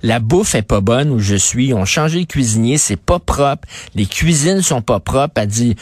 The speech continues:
je, je, j'en ai parlé là-bas, ils veulent rien savoir, ils m'écoutent pas, tout ça.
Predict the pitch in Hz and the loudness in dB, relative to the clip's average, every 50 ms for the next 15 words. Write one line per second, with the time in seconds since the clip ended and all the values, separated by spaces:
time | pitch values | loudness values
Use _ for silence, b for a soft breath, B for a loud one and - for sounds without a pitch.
0 | B B B B B - 117 113 113 107 127 113 107 B B B 123 110 135 151 | B B B B B 0 0 0 2 2 0 -2 -2 B B B -2 0 0 2
1 | 156 160 214 226 - 180 151 135 143 143 165 175 175 165 139 117 104 131 151 156 | 2 0 0 0 0 -2 -2 -2 -2 0 0 0 2 0 0 0 0 0 0 0
2 | 127 120 107 104 110 147 180 214 - - 147 123 120 123 131 131 135 131 143 120 | 0 0 0 0 0 0 0 0 0 0 -2 -2 0 0 0 0 -2 -2 -2 -2
3 | 113 123 165 165 - 170 120 - - 165 170 160 - 180 175 | 0 0 -2 -2 -2 -4 -4 -2 -2 -2 0 0 0 0 -2